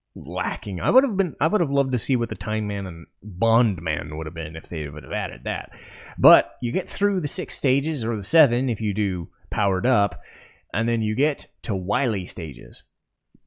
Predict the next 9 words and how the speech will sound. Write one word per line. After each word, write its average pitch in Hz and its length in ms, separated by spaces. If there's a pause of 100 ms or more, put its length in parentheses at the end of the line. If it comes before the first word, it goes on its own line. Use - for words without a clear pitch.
(420)
And 123 540 (1300)
the 143 240
thing 226 360
I 196 120
notice 143 460
about 120 240
the 92 100
Wily 101 400
stages 165 640